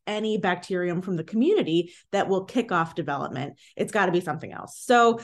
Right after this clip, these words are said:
we went back to the drawing board, um, and tried again. Um, and this time we went back to where we collect squid,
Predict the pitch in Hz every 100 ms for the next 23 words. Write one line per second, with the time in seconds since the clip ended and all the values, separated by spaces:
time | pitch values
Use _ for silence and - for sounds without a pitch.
0 | - - 240 311 311 269 247 226 180 160
1 | 165 165 151 147 147 _ _ _ - 180
2 | 165 160 165 175 160 175 180 151 220 285
3 | - 208 190 185 220 214 277 403 - 285
4 | 233 226 214 170 220 214 208 180 196 190
5 | - 208 208 - - 202 185 180 175 170
6 | - 226 415 - - 180 170 165 165